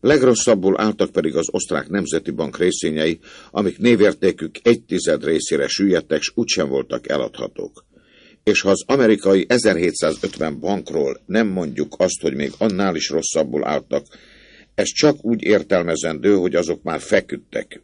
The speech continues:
Már azoknak kétezer millió dollárig menő alaptőke mellett éppen semmi árkeletük nem volt. És hogy mindennek a vésznek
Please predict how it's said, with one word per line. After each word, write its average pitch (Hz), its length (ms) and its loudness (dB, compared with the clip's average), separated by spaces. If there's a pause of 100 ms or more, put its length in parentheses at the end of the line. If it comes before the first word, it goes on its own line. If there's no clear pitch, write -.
(140)
Már 85 240 -4
azoknak 107 600 2 (580)
kétezer 110 640 2
millió 87 360 0
dollárig 85 500 2
menő 78 200 -4
alaptőke 87 560 0
mellett 90 440 0
éppen 92 520 0
semmi 95 500 -2
árkeletük - 720 -6
nem 62 240 -10
volt. - 340 -16 (2000)
És - 140 -6
hogy 82 120 -6
mindennek 90 460 -6
a 65 140 -6
vésznek 65 680 -6